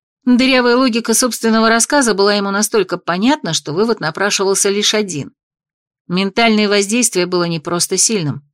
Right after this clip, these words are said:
Дядю прямо-таки зомбировали, и эффект гипноза сохранялся до нынешнего момента. Моя растерянность резко сменилась негодованием.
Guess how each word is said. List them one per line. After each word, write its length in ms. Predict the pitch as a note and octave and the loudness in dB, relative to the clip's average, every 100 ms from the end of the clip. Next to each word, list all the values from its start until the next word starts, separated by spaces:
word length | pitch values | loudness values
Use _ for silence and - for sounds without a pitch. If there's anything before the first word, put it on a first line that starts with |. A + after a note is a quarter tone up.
| _ _ _ _ _ | _ _ _ _ _
Дядю 480 | F3+ F3 A3 B3 F3+ | -4 0 2 2 0
прямо-таки 540 | F#3 G#3 G#3+ G#3 G#3 | 0 0 0 -2 -2
зомбировали, 920 | G#3 G3+ G#3 F#3+ A#3 C4+ F#3 D3+ C#3 _ _ _ _ _ | 0 0 0 -2 0 0 -2 -4 -6 _ _ _ _ _
и 220 | F#3 G3 | 0 0
эффект 280 | G#3 B3+ G#3+ | 2 0 0
гипноза 580 | F#3+ G#3+ A3+ D4+ C#4 F3 | -2 -2 2 2 2 0
сохранялся 640 | E3+ F3+ F#3+ A#3+ C4+ G3+ | -2 -2 0 2 2 0
до 140 | F3+ F3 | -2 -2
нынешнего 500 | G#3 A3+ - G#3 G3 | 0 2 2 0 -2
момента. 540 | G3+ G3 D#3+ C#3+ - _ _ _ _ _ _ _ _ _ _ _ _ | -4 -4 -8 -10 -14 _ _ _ _ _ _ _ _ _ _ _ _
Моя 460 | - F3+ G#3 A#3 D#4 | -6 0 2 4 4
растерянность 800 | C#4+ A3+ - D#4 E4 D#4+ D4+ - | 2 2 2 0 0 0 0 0
резко 340 | G3+ A#3 - | 0 0 0
сменилась 540 | D4+ A#3 G3+ F3+ G#3+ - | 0 0 -2 -2 0 2
негодованием. 880 | A3 A3 A3+ A#3+ A#3+ D3 C3 - | 2 0 -2 -2 -4 -6 -10 -16